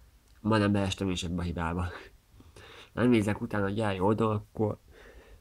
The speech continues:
ra-, vettem volna bele egy sima D D R hármasat. Kétszáz nyolc gigát.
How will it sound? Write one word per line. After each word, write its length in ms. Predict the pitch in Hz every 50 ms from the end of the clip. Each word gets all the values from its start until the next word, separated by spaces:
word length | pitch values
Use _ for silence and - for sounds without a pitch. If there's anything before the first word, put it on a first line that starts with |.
| - -
ra-, 200 | 117 113 110 107
vettem 420 | 120 113 110 110 - - 98 98
volna 160 | 98 98 98 98
bele 180 | 101 101 101
egy 100 | 95 92
sima 340 | - - - 113 104 98 95
D 220 | 101 104 104 101
D 80 | 95 92
R 100 | 98 90
hármasat. 840 | 92 101 98 90 92 92 87 92 98 - - 92 - - - - - _ _ _ _ _ _ _ _ _ _ _ _ _
Kétszáz 400 | - - 92 87 - - 82 78
nyolc 200 | 71 - 90 78
gigát. 480 | - 87 87 90 85 69 - - -